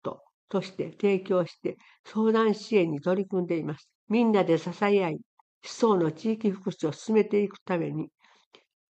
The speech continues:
社協が取り組む食の支援へ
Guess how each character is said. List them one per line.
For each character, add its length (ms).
社 180
協 200
が 140
取 260
り 20
組 280
む 60
食 260
の 140
支 220
援 160
へ 200